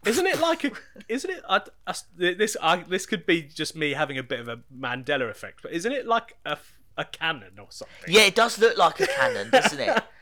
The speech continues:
Speaker 2: 'Cause they're like, "Oh, we, we, we
Speaker 1: Yeah.
Speaker 2: remember." They, like, they, like, dodge
Speaker 1: Dodge,
Speaker 2: the,
Speaker 1: yeah.
Speaker 2: the
Speaker 1: And then it's a
Speaker 2: things, and then
Speaker 1: huge,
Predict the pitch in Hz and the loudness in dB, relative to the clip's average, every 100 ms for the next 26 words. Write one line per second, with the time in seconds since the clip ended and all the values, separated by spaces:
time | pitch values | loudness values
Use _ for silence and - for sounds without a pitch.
0 | - - - 359 370 214 180 170 160 160 | -20 -20 -4 -2 4 8 8 8 8 10
1 | 156 151 170 147 165 160 156 160 160 151 | 8 6 2 2 0 0 0 2 6 6
2 | 170 165 135 120 143 147 139 - 156 156 | 6 6 4 6 4 2 0 0 0 0
3 | 151 - 165 165 - 131 143 135 143 127 | -2 2 2 2 4 4 4 2 0 -4
4 | 113 151 151 - 175 151 175 175 185 - | -2 0 0 -2 0 6 6 6 2 0
5 | 208 202 180 185 | 0 2 4 4